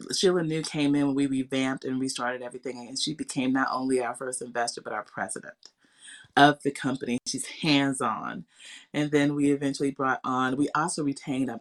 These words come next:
I should also mention Jade Ajibi. She was our C E O at Blue Star Virtual Learning. She came over and remained our C-, remains our C E O at You Think Indigo. And Jade was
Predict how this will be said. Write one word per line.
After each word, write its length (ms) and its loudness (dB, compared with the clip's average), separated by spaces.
I 60 -10
should 180 -6
also 260 -4
mention 400 -2
Jade 280 2
Ajibi. 560 -6
She 240 6
was 180 2
our 120 0
C 180 -2
E 260 -2
O 200 0
at 120 -4
Blue 160 0
Star 160 -6
Virtual 380 -2
Learning. 280 -2
She 140 -6
came 300 -2
over 540 0
and 100 4
remained 380 4
our 120 0
C-, 400 -2
remains 400 2
our 100 0
C 300 -2
E 60 2
O 60 2
at 120 -2
You 160 -4
Think 280 -4
Indigo. 520 -2
And 120 -6
Jade 520 4
was 380 2